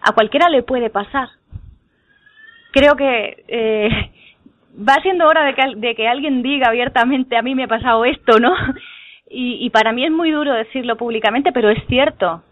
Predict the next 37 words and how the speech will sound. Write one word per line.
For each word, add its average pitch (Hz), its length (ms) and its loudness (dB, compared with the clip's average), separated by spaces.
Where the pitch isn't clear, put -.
y, 220 320 2
y 220 120 0
mentiría 220 680 4
si 226 80 -6
no 208 120 -2
lo 196 80 -2
hiciera. 233 480 0
A-, 196 260 0
una 247 200 0
de 240 60 4
las 349 120 0
cosas 262 300 -2
que, 202 360 -2
que 208 160 2
creo 240 240 2
que 269 80 0
nos 262 180 -4
hace 247 220 -6
falta, 233 480 0
en 208 160 -2
general, 220 400 2
es 277 120 -2
honestidad 233 680 0
también 202 440 -2
para 196 180 2
nosotros 202 440 -4
mismos. 226 420 -4
Es 240 120 0
la 240 160 4
única 262 300 0
forma 262 280 0
en 233 60 -2
la 220 100 -2
que 214 100 -12
podemos 220 380 -4
realmente 208 400 -4
aprender. 202 520 -4